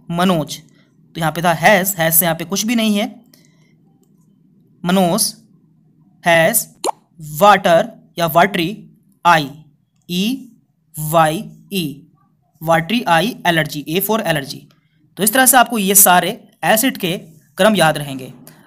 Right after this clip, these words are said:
आपको याद रखना है बस send police force because एसीपी मनोज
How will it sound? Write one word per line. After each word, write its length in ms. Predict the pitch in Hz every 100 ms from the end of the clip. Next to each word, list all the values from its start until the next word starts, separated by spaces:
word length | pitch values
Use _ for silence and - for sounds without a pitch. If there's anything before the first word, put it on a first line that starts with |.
| -
आपको 200 | 151 151
याद 120 | 156
रखना 180 | 165 175
है 100 | 180
बस 320 | 196 240 - - _ -
send 380 | - 165 175 180
police 300 | 190 285 -
force 340 | 175 175 220
because 480 | 165 175 170 190 - - _ _ 175
एसीपी 600 | 214 233 226 214 180 233 - 165
मनोज 480 | 175 202 175 190